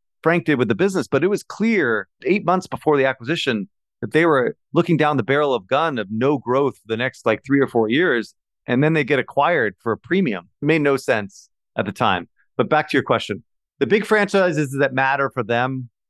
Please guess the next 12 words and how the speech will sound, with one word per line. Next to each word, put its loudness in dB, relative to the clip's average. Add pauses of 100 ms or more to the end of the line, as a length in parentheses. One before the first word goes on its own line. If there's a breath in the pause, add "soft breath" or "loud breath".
is 0
Merge 2
Dragons, 0
Empires 0
and -2
Puzzles, -2 (220)
and 0
Toon 2
Blast 0 (120)
and -4 (360)
Toy 4
Blast 0